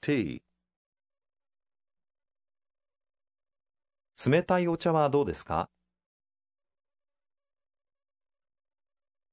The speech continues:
Speaker 1: How about some hot tea?
Speaker 2: 熱いお茶はどうですか？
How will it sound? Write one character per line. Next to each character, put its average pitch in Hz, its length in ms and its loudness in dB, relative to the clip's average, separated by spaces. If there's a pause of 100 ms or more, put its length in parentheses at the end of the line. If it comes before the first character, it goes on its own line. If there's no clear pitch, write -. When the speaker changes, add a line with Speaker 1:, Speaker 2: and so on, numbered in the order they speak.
(140)
Speaker 1:
How 113 160 6
about 113 260 4
some 92 220 -2
hot 123 280 2
tea? 80 320 -4 (4000)
Speaker 2:
熱 101 300 -2
い 214 80 0
お 135 120 2
茶 101 120 0
は 85 160 0
ど 104 160 0
う 98 40 0
で 87 100 -6
す - 100 -12
か？ 98 220 -6